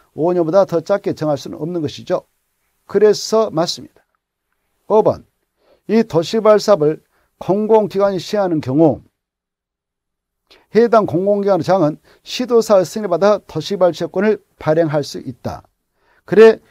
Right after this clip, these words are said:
이 도시개발 채권은 누구만 발행할 수 있다고 그랬습니까? 바로 시도사인 지자체만 발행하지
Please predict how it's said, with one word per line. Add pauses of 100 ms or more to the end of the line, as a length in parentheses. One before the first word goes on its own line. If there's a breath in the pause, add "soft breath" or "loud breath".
(120)
이
도시개발
채권은
누구만
발행할
수
있다고
그랬습니까? (460)
바로
시도사인
지자체만
발행하지